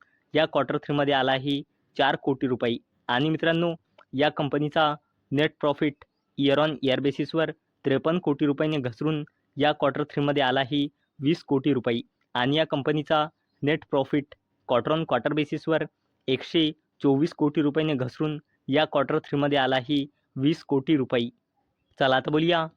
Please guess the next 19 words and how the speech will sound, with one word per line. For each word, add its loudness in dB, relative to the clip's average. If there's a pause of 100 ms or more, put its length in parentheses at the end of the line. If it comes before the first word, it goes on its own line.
(180)
जे 2
एस 2
डब्ल्यू 0 (360)
ग्रुपच्या 0 (240)
दिग्गज 0
कंपनीबद्दल, -2 (300)
जिचे -2
नाव 0
आहे -2 (340)
जे 2
एस 2
डब्ल्यू 0 (260)
एनर्जी 0
लिमिटेड. -2 (320)
तर 0
मित्रांनो, 0 (300)
या 2
कंपनीचा -2
रेव्हेन्यू -2